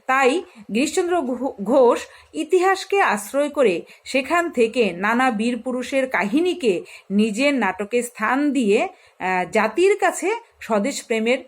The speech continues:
দৃষ্টান্ত স্থাপন করতে চেয়েছিলেন। তার এরূপ নাটকগুলি, আহ, মধ্যে উল্লেখযোগ্য হচ্ছে, আহ, সিরাজদৌল্লা, মীর কাসিম, ছত্রপতি শিবাজি, আহ, অশোক প্রভৃতি নাটক।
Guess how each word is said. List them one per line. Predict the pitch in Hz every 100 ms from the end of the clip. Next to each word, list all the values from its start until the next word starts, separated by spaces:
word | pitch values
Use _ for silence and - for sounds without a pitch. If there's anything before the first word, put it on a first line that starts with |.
| _
দৃষ্টান্ত | 160 202 240 - 370 381
স্থাপন | 403 - 185 175 185
করতে | 190 190 320 339
চেয়েছিলেন। | 208 170 170 - 180 175 170 170 208 _ _ _ _ _
তার | 190 180 180
এরূপ | 190 202 214
নাটকগুলি, | 180 165 202 190 233 240 359 - - -
আহ, | 185 180 175 175
মধ্যে | 175 175 185 170 202 185
উল্লেখযোগ্য | 180 190 202 240 226 240
হচ্ছে, | 247 240 - 349
আহ, | 440 - - 170 175
সিরাজদৌল্লা, | 170 202 196 196 180 202 202 190 185 180 - _
মীর | 190 214 208
কাসিম, | 208 185 - 202 190 190 - _
ছত্রপতি | - 226 233 208 190 196
শিবাজি, | 190 196 180 175 175 190 185 185 _ -
আহ, | 175 170 160 -
অশোক | 202 - 214 190 190 _ _
প্রভৃতি | 202 175 180 180 -
নাটক। | 170 165 - 85 - -